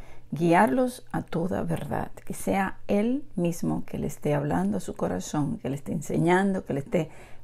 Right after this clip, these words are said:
grabando esa palabra en usted, porque eso es lo que usted necesita, ser lleno, retener cada palabra,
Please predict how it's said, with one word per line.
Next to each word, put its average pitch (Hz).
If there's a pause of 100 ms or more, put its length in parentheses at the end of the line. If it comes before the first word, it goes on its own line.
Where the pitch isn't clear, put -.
grabando 190
esa 160 (340)
palabra 156 (420)
en 165
usted, -
porque - (380)
eso 202
es 208
lo 202
que -
usted 170
necesita, -
ser -
lleno, 147 (460)
retener 156
cada 180
palabra, 147